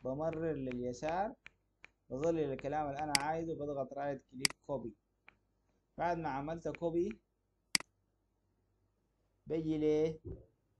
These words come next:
ملف الوورد بتاعي واضغط رايت كليك. يلا عايم في الوورد،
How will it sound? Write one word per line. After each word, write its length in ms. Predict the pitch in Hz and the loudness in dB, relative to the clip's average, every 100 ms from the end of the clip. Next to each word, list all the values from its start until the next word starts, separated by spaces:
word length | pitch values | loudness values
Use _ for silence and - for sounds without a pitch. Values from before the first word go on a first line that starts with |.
| _ _ 127 | _ _ -20
ملف 380 | 131 175 - | -14 -14 -8
الوورد 480 | 143 139 151 170 247 - _ - - - _ _ _ _ _ _ _ _ _ _ _ _ _ - - _ _ _ _ _ _ _ _ _ _ _ _ _ _ _ _ _ - - _ _ _ | -4 0 4 2 0 -8 _ -20 -20 -20 _ _ _ _ _ _ _ _ _ _ _ _ _ -4 -4 _ _ _ _ _ _ _ _ _ _ _ _ _ _ _ _ _ -4 -4 _ _ _
بتاعي 680 | 127 131 139 135 151 208 254 - _ _ _ _ _ - | -6 -2 0 0 0 -4 -8 -14 _ _ _ _ _ -8
واضغط 440 | 143 156 151 131 139 | -4 -2 -2 0 0
رايت 300 | 156 160 - 143 | 2 -2 -4 -8
كليك. 320 | 139 156 - _ _ _ _ _ _ _ _ _ _ _ - | -6 -8 -10 _ _ _ _ _ _ _ _ _ _ _ -8
يلا 200 | 156 160 | 0 4
عايم 280 | 151 165 156 | 6 4 0
في 120 | 156 | 0
الوورد، 380 | 139 147 127 | 2 2 0